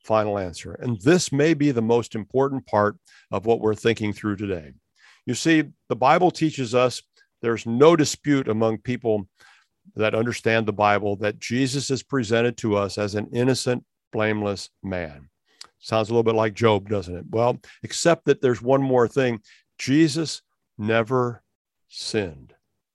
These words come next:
And that's important. See, Job was blameless,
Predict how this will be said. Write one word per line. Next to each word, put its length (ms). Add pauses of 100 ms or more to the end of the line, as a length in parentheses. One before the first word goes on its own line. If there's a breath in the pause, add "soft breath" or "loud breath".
(120)
And 100
that's 240
important. 560 (720)
See, 180
Job 320
was 220
blameless, 720